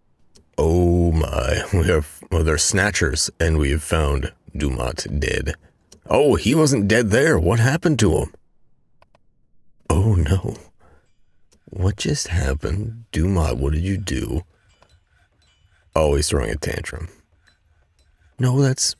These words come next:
Reason. Reason killed Dumat. Are you kidding me? Uh, interrogate him. We'll get him to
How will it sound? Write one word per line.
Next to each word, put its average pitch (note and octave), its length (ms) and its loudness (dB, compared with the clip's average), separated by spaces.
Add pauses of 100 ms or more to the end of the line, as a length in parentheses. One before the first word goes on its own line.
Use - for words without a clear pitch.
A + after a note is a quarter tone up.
Reason. F3 480 -2 (160)
Reason C#3+ 600 4
killed G2+ 680 2 (320)
Dumat. F3 640 2 (240)
Are F#2 80 0
you C#2+ 260 0
kidding - 340 -4
me? - 160 -12 (1700)
Uh, G1+ 360 -2 (100)
interrogate A1 680 -4
him. - 220 -6
We'll D#2 160 2
get C#2 160 0
him C#2 160 -2
to C#2+ 260 -4